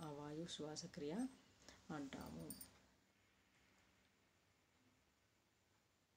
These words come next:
బ్యాక్టీరియాలో జరిగే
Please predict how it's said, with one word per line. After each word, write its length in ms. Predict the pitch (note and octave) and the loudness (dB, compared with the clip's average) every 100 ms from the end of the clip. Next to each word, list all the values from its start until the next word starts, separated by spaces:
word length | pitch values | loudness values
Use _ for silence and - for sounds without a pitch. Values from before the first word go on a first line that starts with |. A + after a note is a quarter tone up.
| - - - - - - - - - - - - | -20 -20 -20 -20 -20 -20 -20 -18 -10 -10 -2 4
బ్యాక్టీరియాలో 1000 | F3+ E3 E3+ - G3 G3 G3+ G3+ G3 G3 | 8 8 6 8 10 12 10 10 10 8
జరిగే 640 | F#3 D#3 D3 D#3+ D3 E3+ | 8 6 6 6 8 6